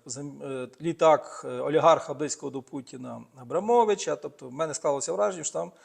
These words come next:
щось комусь щось хтось передав, хтось приїхав, це, передачу цю взяв.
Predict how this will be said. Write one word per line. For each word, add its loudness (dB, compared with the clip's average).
щось -2
комусь -8
щось -4
хтось -2
передав, 2
хтось -6
приїхав, -4
це, -2
передачу -2
цю -8
взяв. -4